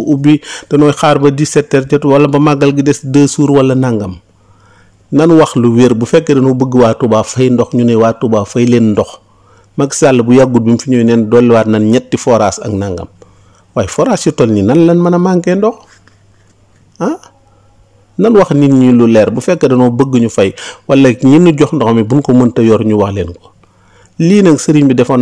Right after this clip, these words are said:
na ci lu mel ni benn appel wala benn alerte. Nee na bu dul woon université bi, Lac de Guiers ba lay song.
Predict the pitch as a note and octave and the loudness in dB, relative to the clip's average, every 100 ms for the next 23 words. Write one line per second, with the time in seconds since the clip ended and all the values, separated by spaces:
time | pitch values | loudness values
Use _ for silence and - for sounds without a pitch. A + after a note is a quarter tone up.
0 | A#2+ G#2+ G#2 G#2 G#2 G#2 G#2 G#2+ - A#2 | 0 0 -2 0 0 0 -2 -4 -8 -12
1 | - G#2 A2+ G#2+ G2 G#2+ B2+ A#2 F#2 - | -10 -6 -2 -2 -2 -6 -6 -6 -6 -2
2 | B2 C3 A#2+ B2 C3 C3 B2+ B2 A#2+ A2+ | 0 0 0 0 2 2 2 0 2 0
3 | - G#2 G#2+ G2+ A2+ - - - - B2 | -2 -4 -4 -2 -4 -6 -20 -18 -4 0
4 | C3+ C3+ B2 A2+ A2+ G#2 G#2 G2+ - G2 | 0 0 0 2 0 0 -2 -2 -4 -8
5 | F#2+ | -10